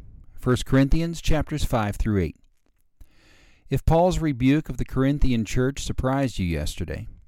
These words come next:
be warned. The fare is even heavier today.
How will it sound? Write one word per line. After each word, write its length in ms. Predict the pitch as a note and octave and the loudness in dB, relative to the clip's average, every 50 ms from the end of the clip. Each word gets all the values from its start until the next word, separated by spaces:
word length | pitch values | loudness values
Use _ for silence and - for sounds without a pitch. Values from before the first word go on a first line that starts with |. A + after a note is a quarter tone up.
| _ - - | _ -12 -4
be 140 | G#2+ G#2+ G#2+ | -2 0 0
warned. 560 | G2+ G#2 B2 C#3 B2+ G2+ D#2 D#2+ - - - - - - - _ _ _ _ _ _ _ - - | 0 0 0 0 0 0 -4 -2 -2 -2 -2 -2 -4 -12 -16 _ _ _ _ _ _ _ -12 -10
The 80 | G#2+ | -8
fare 360 | - - C3 B2+ C3+ D3 E3+ | -2 2 4 4 4 4 2
is 200 | E3+ D3+ B2+ A2 | 0 -2 -2 0
even 240 | A#2+ A#2 G#2+ A#2 A#2 | 0 0 0 0 -2
heavier 480 | A2+ - C3 C3 A#2+ G2 F#2 F2 E2+ F#2 | -2 0 0 0 -2 -2 -4 -4 -4 -6
today. 460 | - - G#2+ F#2+ G2 E2 C#2+ - | -6 -6 -4 -2 -2 -4 -4 -8